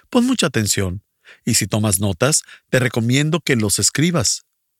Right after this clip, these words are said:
El primer tipo de desánimo es cuando algo te agota. Cuando algo toma más tiempo de lo esperado,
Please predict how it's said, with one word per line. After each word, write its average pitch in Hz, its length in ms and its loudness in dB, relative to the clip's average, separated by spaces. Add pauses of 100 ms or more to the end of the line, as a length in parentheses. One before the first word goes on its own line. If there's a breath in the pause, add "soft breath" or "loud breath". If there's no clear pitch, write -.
El 156 180 2
primer 165 360 0
tipo 143 380 -2
de 110 100 0
desánimo 107 640 0 (340 loud breath)
es 202 180 2
cuando 120 480 -2
algo 160 360 0
te - 120 -2
agota. 90 640 -4 (640)
Cuando 147 320 0
algo 214 320 2
toma 185 340 0
más 165 380 0
tiempo 156 360 -2
de 127 120 0
lo 113 40 2
esperado, 104 640 0